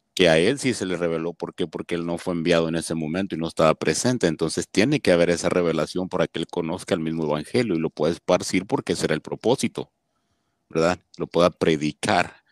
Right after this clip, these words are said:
y lo haga suyo, o en esa manera llevarlo, ¿no?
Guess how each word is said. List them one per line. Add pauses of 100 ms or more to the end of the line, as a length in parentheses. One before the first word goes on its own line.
(320)
y
lo
haga
suyo,
o
en
esa
manera (120)
llevarlo,
¿no?